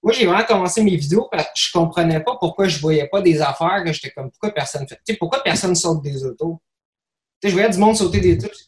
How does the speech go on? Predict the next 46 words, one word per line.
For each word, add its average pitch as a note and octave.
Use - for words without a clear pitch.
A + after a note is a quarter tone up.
personne F#3+
sautait F#3+
des D3+
autos. E3
Là, -
j'étais -
comme, « F2+
Man, » F3+
je -
suis -
capable G3+
de G3
sauter E3+
des D3+
chars, F3+
là, E3
moi, E3+
là. E3
Fait D#3
<laughs> E3
c'est, E3+
c'est, E3+
c'est E3
comme, A3
euh, E3
c'est, D#3+
c'est, D#3+
c'est -
mes, D#3+
tu C4
sais, A#3
moi, G#3+
dans G#3+
le F3+
fond, A3
mes F3
dunks, F#3
comme E3+
le F3
dunk A3
en G3+
tant G#3
que E3+
tel, A3+
c'est -
comme, C#3+